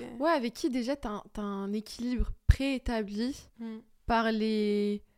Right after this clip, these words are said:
Speaker 1: les traumas qui ont été imposés à vous, à, enfin, tu vois.
Speaker 2: Mm.
Speaker 1: Ça veut dire que c'est vraiment, euh, l'équilibre dont tu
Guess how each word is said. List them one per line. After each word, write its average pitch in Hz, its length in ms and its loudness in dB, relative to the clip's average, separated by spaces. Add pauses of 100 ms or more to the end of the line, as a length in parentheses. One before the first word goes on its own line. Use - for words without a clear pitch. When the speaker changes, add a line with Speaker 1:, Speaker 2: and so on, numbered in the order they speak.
(480)
Speaker 1:
les 214 200 0
traumas 247 540 4
qui - 220 -6
ont 233 60 2
été 214 1080 0 (240)
imposés 226 680 2
à 190 600 0
vous, 226 260 -6 (240)
à, 180 280 -2 (280)
enfin, 185 260 -8
tu - 80 -12
vois. 208 200 -4 (160)
Speaker 2:
Mm. 233 120 -6 (720)
Speaker 1:
Ça 226 200 -4
veut 226 120 -4
dire 254 240 -2
que 226 160 -4
c'est 233 180 -4
vraiment, 240 480 0
euh, 233 100 2
l'équilibre 233 520 -2
dont 226 140 0
tu - 220 -10